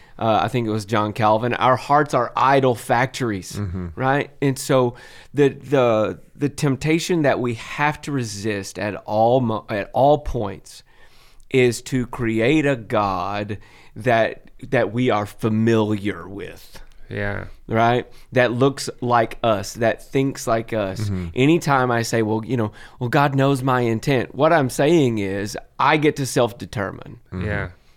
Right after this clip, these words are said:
Speaker 1: That the command of God is not the, the, the, you know,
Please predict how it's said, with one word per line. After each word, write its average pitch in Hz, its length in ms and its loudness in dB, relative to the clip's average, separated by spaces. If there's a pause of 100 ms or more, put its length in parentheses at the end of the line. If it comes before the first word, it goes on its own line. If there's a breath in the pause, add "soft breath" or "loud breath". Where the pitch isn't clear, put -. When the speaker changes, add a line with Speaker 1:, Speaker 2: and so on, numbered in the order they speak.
(120)
Speaker 1:
That 117 300 2
the 120 100 2
command 131 480 2
of 143 140 -2
God 113 400 4
is 110 320 -2
not 113 840 0 (720 soft breath)
the, 110 500 4
the, 123 180 4
the, 113 280 -2
you 127 140 0
know, 107 240 0